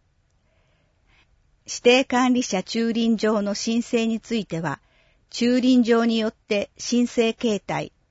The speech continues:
期間、方法等が異なります。詳しくは各管理者へお問い合わせください。指定管理者駐輪場、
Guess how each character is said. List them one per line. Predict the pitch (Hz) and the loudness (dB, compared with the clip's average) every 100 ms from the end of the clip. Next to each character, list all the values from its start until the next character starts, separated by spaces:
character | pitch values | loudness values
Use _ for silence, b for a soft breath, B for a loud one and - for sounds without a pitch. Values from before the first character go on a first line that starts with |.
| _ | _
期 | - | -18
間、 | - 208 180 - _ _ _ | -6 -4 -4 -6 _ _ _
方 | 254 247 | 0 0
法 | - 240 | 0 -4
等 | 240 233 214 | -2 0 0
が | - - | -2 -4
異 | 180 196 | -4 -2
な | 190 175 | -2 -2
り | 170 | -2
ま | 165 | -4
す。 | - - _ _ _ _ _ _ _ | -8 -20 _ _ _ _ _ _ _
詳 | 226 247 285 | 2 2 2
し | - | -4
く | 202 | 0
は | 175 180 - | 2 0 -8
各 | - 262 196 180 | -6 -4 -4 -6
管 | 190 226 233 | -4 0 0
理 | 247 | 0
者 | - 180 | 0 -2
へ | 165 - | -2 -6
お | |
問 | - 202 202 | -2 0 2
い | |
合 | 190 | 0
わ | 196 | -2
せ | 175 | -6
く | 170 | -6
だ | 170 | -8
さ | 165 151 | -6 -6
い。 | - _ _ _ _ _ _ _ _ _ _ _ - | -6 _ _ _ _ _ _ _ _ _ _ _ -18
指 | - | -2
定 | 254 254 240 | 4 4 4
管 | 254 247 | 0 0
理 | 240 247 | 0 -2
者 | 185 | -4
駐 | 202 214 208 | -6 -4 -2
輪 | 202 202 190 | -2 -2 -2
場、 | 170 180 156 | -2 -2 -2